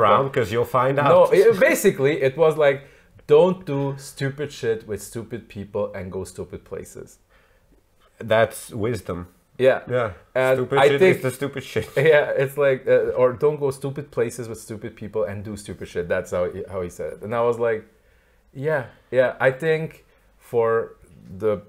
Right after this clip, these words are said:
Speaker 2: poor divers who died, for the Mister P, and for the Pentagon, <laughs> and for the Russian,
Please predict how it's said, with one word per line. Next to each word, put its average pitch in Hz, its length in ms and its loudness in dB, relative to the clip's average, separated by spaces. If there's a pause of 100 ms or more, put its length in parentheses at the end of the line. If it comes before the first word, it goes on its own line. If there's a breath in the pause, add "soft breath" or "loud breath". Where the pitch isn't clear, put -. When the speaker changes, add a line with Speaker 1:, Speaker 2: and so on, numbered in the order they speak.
(120)
Speaker 2:
poor 120 200 0
divers 117 500 0
who 123 80 -8
died, 110 560 0
for 95 320 -4
the 90 460 -4 (640)
Mister 104 280 -12
P, 110 500 -10 (1300)
and 101 140 -6
for 98 120 -8
the 95 100 -6
Pentagon, 113 640 0
<laughs> 269 1400 4
and 165 160 0
for 185 140 4
the 170 140 4
Russian, 175 380 4